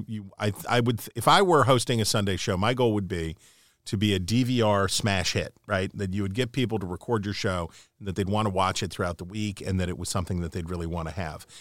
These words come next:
I think what can make it better is making it different than most of the crap that is on television that passes for political debate and, uh, argumentation,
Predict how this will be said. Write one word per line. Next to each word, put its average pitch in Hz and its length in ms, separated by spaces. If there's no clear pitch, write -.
I 101 80
think 120 180
what 110 140
can 101 180
make 120 220
it 101 220
better 117 320
is 98 240
making 101 300
it - 220
different 156 360
than 95 120
most 110 320
of 104 100
the 104 60
crap 95 380
that 87 140
is 85 280
on 104 260
television 90 680
that - 160
passes 104 480
for 87 400
political 92 720
debate 95 540
and, 85 640
uh, 107 60
argumentation, 104 800